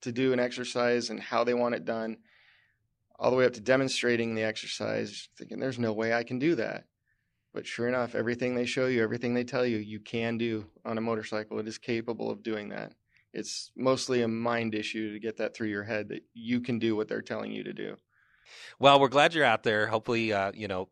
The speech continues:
Speaker 2: y-, you're, you're, you're, you're wearing your helmet, which I know you are, uh, pushing out that safety message to everybody, enforcing the traffic and keeping us safe on the roads. We appreciate you,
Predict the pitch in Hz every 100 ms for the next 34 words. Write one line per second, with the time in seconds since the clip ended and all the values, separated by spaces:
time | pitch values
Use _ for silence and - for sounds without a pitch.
0 | _ 98 95 - 90 95 95 90 95 87
1 | _ 92 87 87 80 90 117 123 127 117
2 | 110 110 - 87 90 120 120 107 101 101
3 | - - - - 85 85 110 - 98 95
4 | 92 - 92 - 92 90 - - 92 90
5 | 85 90 90 87 82 117 107 113 95 -
6 | 98 95 95 90 - 104 92 90 - -
7 | - - - - 139 131 131 113 110 107
8 | 101 95 - 127 120 127 120 120 123